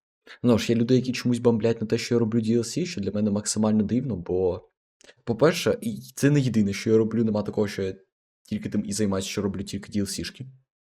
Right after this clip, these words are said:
По-друге, типу, поки людям цікаво і поки люди грають в D L C, я буду їх робити, ну, типу. Вибачте ті, кому не подобається, що я роблю D L C, що я роблю D L C.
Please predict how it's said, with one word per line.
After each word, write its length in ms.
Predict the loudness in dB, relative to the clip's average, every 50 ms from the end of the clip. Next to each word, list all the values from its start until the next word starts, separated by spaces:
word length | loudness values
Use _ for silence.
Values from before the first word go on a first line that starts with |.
| _ _ -18 -8 -4
По-друге, 360 | -4 -2 0 0 0 -2 -2
типу, 200 | -4 -4 -8 -6
поки 280 | -6 -6 -4 -2 0
людям 400 | -2 0 0 -2 -2 -2 -2 -2
цікаво 340 | -4 -4 -4 0 0 2 2
і 40 | 0
поки 260 | 0 -4 -6 -4 -4
люди 160 | -4 -4 -4
грають 240 | -4 -2 -2 -2 -2
в 160 | -4 -4 -2
D 40 | -2
L 40 | 0
C, 160 | 0 0 2
я 80 | 2 2
буду 200 | 2 0 -2 -2
їх 140 | -2 0 -2
робити, 320 | -2 -2 -2 -6 -6 -8
ну, 60 | -16 -14
типу. 260 | -14 -14 -14 -16 _ _ _ -20 _ _ _ _ _ _ _ _ -8
Вибачте 680 | -6 -6 -2 -2 0 0 2 0 0 -2 0 -2 -2
ті, 140 | -2 -4 -6
кому 200 | -2 0 0 2
не 100 | 2 2
подобається, 420 | 2 4 4 4 4 2 -4 -4
що 160 | -6 -2 -2
я 60 | -2 -2
роблю 180 | 0 -2 -2
D 140 | -2 0 -2
L 20 |
C, 260 | -2 -2 -4 -4 -6 -6
що 180 | -4 -6 -6
я 60 | -6
роблю 220 | -6 -6 -8 -8 -10
D 100 | -6 -6
L 100 | -6 -6
C. 80 | -8